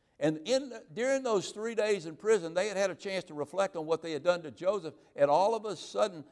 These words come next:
that guilt raised its ugly head in their hearts, and they felt guilty. And they wondered at this point, was this God's way, the Jehovah God's way of punishing them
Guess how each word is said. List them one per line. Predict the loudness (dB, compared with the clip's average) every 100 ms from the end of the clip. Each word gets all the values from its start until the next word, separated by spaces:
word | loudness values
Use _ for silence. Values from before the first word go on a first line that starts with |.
| _
that | 2 4 4 -2 -20 -4
guilt | 6 8 8 2 -18
raised | 0 6 8 6 4
its | 0 2
ugly | 2 2 2 -4
head | 0 2 2
in | 2
their | 0 0
hearts, | 4 4 2
and | -2 0
they | 2 2 -2 -14 -2
felt | 4 4 2 -6 _ -20 0
guilty. | 8 8 8 -2 -16 -18 _ _
And | -4 4
they | 6 6
wondered | 2 2 2 0 -4 0
at | 0
this | 0 -6
point, | -6 -6 -4 -4 -8 _ _
was | 6 6
this | 6 0 0
God's | 0 2 4 6 4 0
way, | -2 4 6 6 0 -6 -10
the | -10 -6
Jehovah | 0 2 10 12 12 8
God's | 4 6 4 2
way | 4 4 4
of | -2
punishing | -2 -6 -6 -8 -8
them | -2 -2